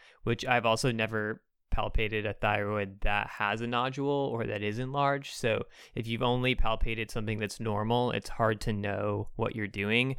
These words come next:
It's not until you palpate or feel or see or listen to something that's abnormal that you could compare it to what the normal thing is, and that's how you really learn.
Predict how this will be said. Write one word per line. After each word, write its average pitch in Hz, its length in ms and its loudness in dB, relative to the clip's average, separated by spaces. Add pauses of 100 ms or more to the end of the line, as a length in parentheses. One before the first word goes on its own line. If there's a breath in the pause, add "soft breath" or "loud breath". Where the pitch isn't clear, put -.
(340 loud breath)
It's 120 120 -4
not 113 280 2
until 113 240 0
you 104 200 -2
palpate 107 520 2
or 107 120 -2
feel 110 360 0
or 107 180 -2
see 120 400 2
or 107 140 0
listen 117 320 0
to 110 160 0
something 101 320 -2
that's - 140 -10
abnormal 127 560 0
that 104 120 -6
you 107 100 -4
could - 140 -6
compare 113 360 2
it 107 140 2
to 107 160 0
what 107 160 -4
the 98 80 -4
normal 117 280 2
thing 104 240 0
is, 104 160 -4
and 101 120 -4
that's 107 200 0
how 107 80 -2
you 98 160 -4
really 98 200 -2
learn. 98 360 -2